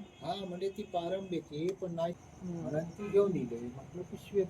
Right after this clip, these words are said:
Speaker 1: घातली का काहीतरी लावून घालते.
Speaker 2: आणि ते का दररोज पाणी बिणी घालतात.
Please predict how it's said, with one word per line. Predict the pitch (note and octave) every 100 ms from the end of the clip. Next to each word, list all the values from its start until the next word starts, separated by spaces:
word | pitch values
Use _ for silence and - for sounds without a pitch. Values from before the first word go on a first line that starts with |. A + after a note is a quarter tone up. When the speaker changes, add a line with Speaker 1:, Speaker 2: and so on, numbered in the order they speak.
| D#3
Speaker 1:
घातली | D3+ - D#3+
का | E3
काहीतरी | D#3+ D3+ - F#3 A3+
लावून | G3+ - A3
घालते. | G#3+ - - - - - - -
Speaker 2:
आणि | G3
ते | A3+
का | B3+
दररोज | B3 B3+ C4+ C#4+
पाणी | D4 B3 C4
बिणी | C#4 C4+
घालतात. | C#4 A3+ F3 E3+